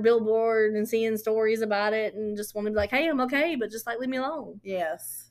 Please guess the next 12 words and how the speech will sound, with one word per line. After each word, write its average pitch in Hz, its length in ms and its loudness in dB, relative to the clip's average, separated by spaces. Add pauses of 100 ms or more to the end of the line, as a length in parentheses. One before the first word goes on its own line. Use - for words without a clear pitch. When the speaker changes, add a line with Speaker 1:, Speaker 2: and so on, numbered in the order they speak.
Speaker 1:
Maybe 180 220 -2
she 214 160 -2
wanted 233 320 2
to 233 60 2
be 254 180 0
independent, 254 500 -2
which 226 200 0
is, 220 220 2 (120)
uh, 214 40 4 (120)
great, 269 400 -2 (100)
but 214 540 4 (720)
thirty-six-year-old 208 960 -2